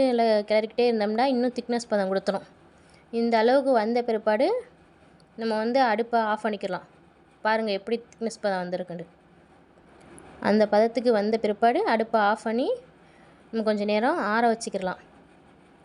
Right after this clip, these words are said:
ஆற வச்சோம்னா இன்னமும் திக்னஸ் பதம் கொடுக்கும். அதனால நம்ம ஆற வச்சிருந்தோம்னா இந்த மாதிரி திக்னஸ்க்கு வந்துரும். இப்போ வந்து நமக்கு தேவையான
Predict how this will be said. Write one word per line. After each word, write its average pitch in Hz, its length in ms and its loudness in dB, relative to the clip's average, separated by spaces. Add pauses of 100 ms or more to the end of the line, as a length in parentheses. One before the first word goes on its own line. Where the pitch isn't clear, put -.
(160)
ஆற 240 220 2
வச்சோம்னா 233 400 0
இன்னமும் 262 640 0
திக்னஸ் 254 380 -2
பதம் 196 220 -2
கொடுக்கும். 180 300 -4 (920)
அதனால 220 320 2 (280)
நம்ம 208 280 -2
ஆற 220 220 0
வச்சிருந்தோம்னா 220 500 0
இந்த 233 140 0
மாதிரி 220 200 -2
திக்னஸ்க்கு 226 500 -6
வந்துரும். 190 320 -2 (1900)
இப்போ 233 180 2
வந்து 240 240 2 (280)
நமக்கு 214 320 -4
தேவையான 220 400 2